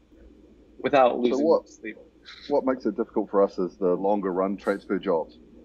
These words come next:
Speaker 2: two thousand, five thousand, three thousand, and especially in the bigger format. The way that we manage that is, like, we'll, we might massage those jobs around, but the jobs that are, so, like, ninety percent of all of the jobs that go through Supercolor,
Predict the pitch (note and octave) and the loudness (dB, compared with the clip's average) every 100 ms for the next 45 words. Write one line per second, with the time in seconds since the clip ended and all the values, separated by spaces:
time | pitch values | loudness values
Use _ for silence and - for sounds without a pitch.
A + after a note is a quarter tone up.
0 | - - - _ - _ - - A2 G#2 | -20 -20 -20 _ -20 _ -10 -2 2 2
1 | G2 G2 G2 F#2 G2+ F#2 F#2+ F2+ - G2+ | 2 -2 0 0 0 -2 -4 -8 -4 -4
2 | F#2 F#2+ F2+ F#2+ F2 G2 F#2+ A#2+ A2+ A#2+ | -2 -2 -2 -4 -6 -6 -2 -2 0 2
3 | A2 F#2+ A2 F#2+ F#2 F#2+ F#2 A2 - A#2 | 2 2 2 0 0 0 0 -2 -4 -2
4 | G#2+ A#2+ C3 A2 G#2+ G#2 F#2 A2 A2 F#2 | 2 2 2 -2 -4 -4 -4 -2 -2 -4
5 | F2 - F#2 F2+ G#2+ A2 G#2 - A2 A2+ | -8 -4 -4 -2 -4 -4 -6 -4 0 2
6 | A2+ G#2 - G2+ F#2+ F#2+ F#2+ G2+ A2 G2+ | 2 0 0 2 2 0 -2 0 0 0
7 | A2+ F#2+ D#2+ D2+ - _ - _ _ _ | 0 -2 -2 -6 -16 _ -20 _ _ _
8 | _ - - F2+ A2+ A2+ A2+ - G2 F#2+ | _ -6 -4 2 6 6 4 0 2 2
9 | F2+ - G2+ G2 G2 G#2 A2+ - A2 F#2 | 0 0 2 2 2 0 -2 -2 -4 0
10 | G2+ G#2+ F#2 G2+ F#2+ F2+ F2 F#2 F#2 F2 | 0 0 0 2 0 0 -4 -4 -2 -4
11 | - A#2 - F#2+ D2+ | -4 -4 0 0 0